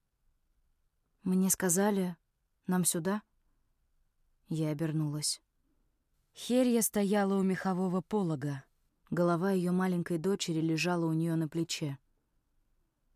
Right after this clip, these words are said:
Яростными движениями я смахнула слезы со щек и жестом указала на кровать. «Да, вот. Возьмите это». Вблизи я отметила сходство Херья с Солом и Валином.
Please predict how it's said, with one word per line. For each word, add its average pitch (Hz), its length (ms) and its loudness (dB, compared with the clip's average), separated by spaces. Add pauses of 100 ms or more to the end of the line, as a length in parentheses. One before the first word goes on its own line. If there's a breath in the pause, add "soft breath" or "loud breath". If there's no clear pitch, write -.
(120)
Яростными 196 580 2
движениями 175 800 2
я 165 140 0
смахнула 185 560 -2
слезы 190 400 -2
со 160 180 0
щек - 420 -8 (380)
и 170 120 -2
жестом 170 420 0
указала 156 400 -2
на 151 120 -2
кровать. 147 440 -8 (1300)
«Да, 214 400 2
вот. 165 340 -4 (920)
Возьмите 175 520 0
это». 165 360 -4 (1700)
Вблизи 160 480 2
я 165 200 2
отметила 160 520 -2
сходство 160 500 -2
Херья 170 500 0
с - 60 0
Солом 165 420 0
и 156 40 -2
Валином. 147 560 -2